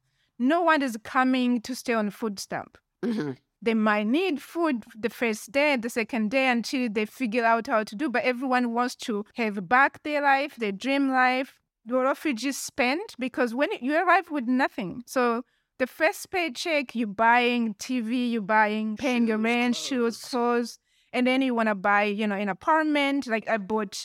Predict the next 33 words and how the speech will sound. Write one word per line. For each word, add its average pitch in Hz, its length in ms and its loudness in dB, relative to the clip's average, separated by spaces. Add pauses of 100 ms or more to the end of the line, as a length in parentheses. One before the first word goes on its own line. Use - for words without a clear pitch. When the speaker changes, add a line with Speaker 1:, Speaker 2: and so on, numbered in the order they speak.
Speaker 1:
a 214 100 -4
condo 285 560 0
in 269 160 2
my 226 120 2
hometown. 254 720 0 (560)
Almost 262 340 0
all 247 80 2
immigrants 240 520 0
I 214 100 0
know 247 120 2
have 220 280 -2
bought 202 180 -4
houses. 262 840 0 (440)
You 220 160 -2
buy 202 280 0
car, 285 600 4
because 220 300 -2
again, 240 220 2
I'm 226 100 2
talking 247 300 0
about 220 160 0
the 214 80 -6
context 302 560 0
of 233 120 -2
Tucson, 294 420 -4
Arizona, 254 580 2
so - 120 -2
public 247 400 0
transportation 240 720 -2
is 202 160 -2
not 240 200 0
very 240 260 2
good. 247 320 -4